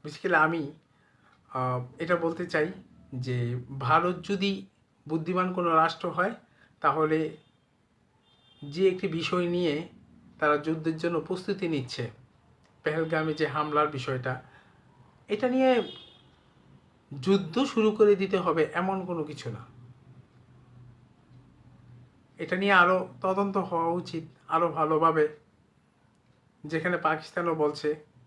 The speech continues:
তদন্ত হোক। কিন্তু এই বিষয়টা নিয়ে যুদ্ধ শুরু হয়ে গেলে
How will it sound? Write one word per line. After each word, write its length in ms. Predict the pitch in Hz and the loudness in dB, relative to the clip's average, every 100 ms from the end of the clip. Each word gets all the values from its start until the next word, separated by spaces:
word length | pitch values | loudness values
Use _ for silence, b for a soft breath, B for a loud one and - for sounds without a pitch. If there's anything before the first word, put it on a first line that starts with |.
| - | -2
তদন্ত 360 | 165 175 165 | -2 -2 -4
হোক। 320 | 160 156 156 - _ _ _ _ _ _ _ _ _ _ _ _ _ _ _ _ | -4 -4 -6 -12 _ _ _ _ _ _ _ _ _ _ _ _ _ _ _ _
কিন্তু 460 | 165 160 160 147 135 _ _ _ _ _ _ _ _ _ _ _ - - - - - - | -12 -2 0 0 -2 _ _ _ _ _ _ _ _ _ _ _ -20 -20 -20 -20 -20 -4
এই 160 | 208 220 | 2 2
বিষয়টা 460 | 180 185 208 202 | 2 0 0 2
নিয়ে 200 | 202 208 | 0 0
যুদ্ধ 380 | 190 180 160 - | -2 -4 -4 -2
শুরু 320 | 190 190 180 | -2 -2 -4
হয়ে 260 | 175 185 185 | -2 0 0
গেলে 300 | 185 180 170 | 0 0 -2